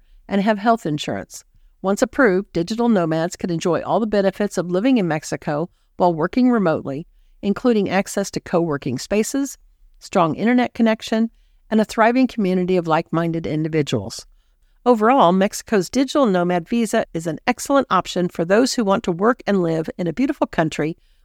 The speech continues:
with a rich culture, history, and natural beauty. With its warm climate, delicious cuisine,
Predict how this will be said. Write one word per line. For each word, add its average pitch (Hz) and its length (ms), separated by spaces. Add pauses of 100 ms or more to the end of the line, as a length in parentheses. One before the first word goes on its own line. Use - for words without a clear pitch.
with 247 160
a 285 60
rich 247 260
culture, 151 460 (120)
history, 269 580
and 170 140
natural 170 380
beauty. 151 400 (500)
With 185 140
its - 180
warm 185 260
climate, 247 500 (240)
delicious 165 420
cuisine, 226 580